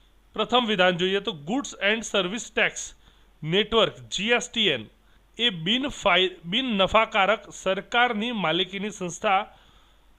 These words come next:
એક ખાસ હેતુનું વાહનોનું માધ્યમ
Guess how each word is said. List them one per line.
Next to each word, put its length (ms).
એક 240
ખાસ 560
હેતુનું 680
વાહનોનું 680
માધ્યમ 440